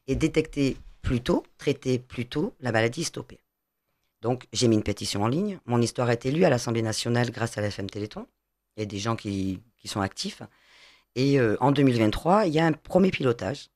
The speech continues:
le despi S M A, donc, où, en Nouvelle-Aquitaine et en Grand Est,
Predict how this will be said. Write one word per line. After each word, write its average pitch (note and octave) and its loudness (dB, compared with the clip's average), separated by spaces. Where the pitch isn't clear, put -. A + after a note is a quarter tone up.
le A#2 -8
despi B2 -8
S - -4
M G#2 0
A, F#3 0
donc, C3+ -6
où, E3+ -2
en A#2 -4
Nouvelle-Aquitaine C3+ 0
et G#2+ 0
en G2 0
Grand - -10
Est, E3+ -4